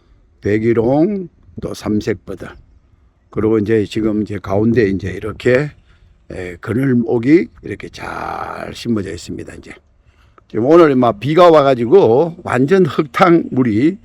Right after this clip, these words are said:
이렇게 쭉 끼가 있는데요. 자, 이제 보시다시피 해가 지금 저뭅니다.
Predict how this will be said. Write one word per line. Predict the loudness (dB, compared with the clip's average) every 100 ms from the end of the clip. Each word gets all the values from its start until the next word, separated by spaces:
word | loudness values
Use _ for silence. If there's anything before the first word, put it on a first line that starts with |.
| _ _ _ _ -8
이렇게 | -8 -6 -8
쭉 | -8 -8 -6 -6 -6 -6 -6 -8 0
끼가 | 2 4 2
있는데요. | 0 0 -2 -4 -6 -8 -8 -14 _ -20 -20 -20 _ _ _ _ _ _ _ _ _ _
자, | -2 0 -2 -4
이제 | -4 -4
보시다시피 | -2 0 0 -2
해가 | 0 4 4
지금 | 4 2 2
저뭅니다. | 0 -2 2 0 -2 -6